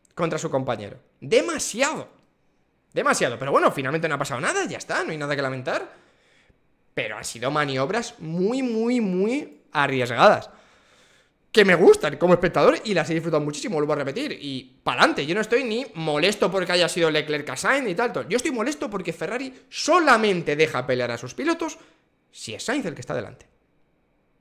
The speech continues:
Solamente deja pelear a Leclerc. Cuando es al revés, no hemos visto casi ninguna circunstancia.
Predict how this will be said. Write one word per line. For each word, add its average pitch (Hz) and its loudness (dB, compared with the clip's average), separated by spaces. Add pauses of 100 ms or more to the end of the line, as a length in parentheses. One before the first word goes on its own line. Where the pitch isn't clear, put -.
(880)
Solamente 269 4
deja 262 -2
pelear 139 -4
a 131 -4
Leclerc. - -12 (480)
Cuando 101 -10
es - -8
al 120 -4
revés, 349 2 (800)
no 156 0
hemos 170 2
visto 233 -4
casi 127 -6
ninguna 120 -6
circunstancia. - -20